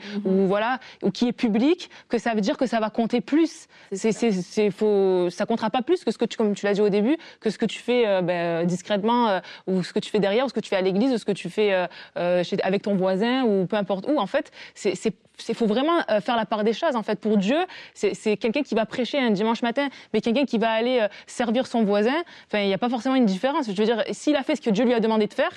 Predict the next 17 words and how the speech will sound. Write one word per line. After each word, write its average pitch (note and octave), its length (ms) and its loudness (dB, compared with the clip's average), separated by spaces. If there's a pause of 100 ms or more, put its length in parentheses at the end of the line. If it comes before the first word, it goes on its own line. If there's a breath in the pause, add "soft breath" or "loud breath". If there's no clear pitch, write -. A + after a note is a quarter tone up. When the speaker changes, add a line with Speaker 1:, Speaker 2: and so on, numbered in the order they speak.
(260 loud breath)
Speaker 2:
ben, F3+ 120 0
il F#3+ 100 2
a F#3+ 60 0
fait C4 120 -2
ce C4 60 -6
que A3 80 -2
Dieu F#3+ 100 0
lui G#3 80 2
a G3 80 2
demandé G3 460 -2
de A3+ 60 -18
faire. B3+ 200 -6
Donc, F3+ 140 -6
c'est - 80 -10
ça B3 120 -6
qui B3+ 140 -6
compte. A#3 240 -6